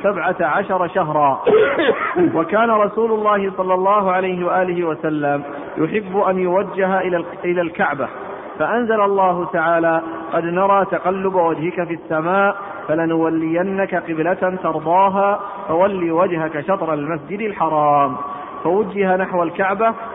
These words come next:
وكان يحب ذلك، فصلى رجل معه العصر، ثم مر على قوم من الأنصار وهم ركوع في صلاة العصر نحو بيت المقدس، فقال:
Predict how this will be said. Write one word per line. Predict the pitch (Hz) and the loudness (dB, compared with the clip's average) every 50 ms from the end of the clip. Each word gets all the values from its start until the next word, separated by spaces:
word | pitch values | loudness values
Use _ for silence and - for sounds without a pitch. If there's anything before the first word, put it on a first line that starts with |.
| - | -6
وكان | - 156 156 - 190 208 208 190 175 160 | -6 -4 -2 0 2 2 2 2 0 -2
يحب | 151 156 202 202 185 165 170 | -2 -2 -4 -4 -2 -2 -2
ذلك، | 160 156 165 160 151 143 135 131 - - - - - - - - - - | 0 2 2 2 2 0 0 -2 -6 -8 -12 -14 -14 -14 -14 -12 -8 -6
فصلى | 160 160 - 240 254 247 240 226 214 208 | -6 -4 -2 -2 -2 0 0 2 2 4
رجل | 214 226 190 208 202 190 | 4 2 2 2 0 0
معه | 180 180 196 202 190 185 165 170 170 | -2 -2 -2 0 0 0 -2 -2 -4
العصر، | 151 143 170 165 - 143 123 - - - - - - - - - - | -2 0 0 -2 -2 -6 -10 -10 -10 -12 -12 -12 -14 -14 -10 -4 -2
ثم | 196 208 208 | -2 -2 0
مر | 202 202 208 233 247 226 208 208 | 0 0 0 0 0 2 2 2
على | 185 185 185 180 180 170 170 - | 2 2 2 2 2 0 0 2
قوم | 214 233 240 220 | 2 2 2 2
من | 208 196 196 190 185 | 0 -2 -2 -2 -2
الأنصار | 180 180 - 175 170 165 160 - 180 180 180 175 175 170 165 - 170 | -2 -2 -4 -4 -6 -6 -4 0 2 4 4 4 4 2 2 0 0
وهم | 175 185 190 190 185 180 170 | 2 2 2 2 2 0 -2
ركوع | 170 170 - 208 214 220 208 196 196 190 185 | -4 -2 2 4 4 4 4 2 0 -2 -2
في | 185 175 175 | -2 -2 -2
صلاة | 170 - 165 175 196 - 185 196 | -2 -2 0 2 2 2 0 0
العصر | 180 156 147 196 190 190 185 185 190 190 - 165 175 | -2 -2 -2 -2 -2 -2 -4 -4 -4 -4 -6 -6 -6
نحو | 185 175 185 170 160 | -4 -2 0 -2 0
بيت | 156 156 165 160 165 | 0 -2 -4 -4 -4
المقدس، | 190 196 214 220 208 190 160 147 135 - - - - - - - - - - - | -4 -2 -2 -2 -4 -4 -6 -6 -8 -8 -12 -16 -16 -14 -14 -14 -14 -14 -6 -4
فقال: | 180 185 - 202 208 202 170 | -4 0 2 4 4 4 4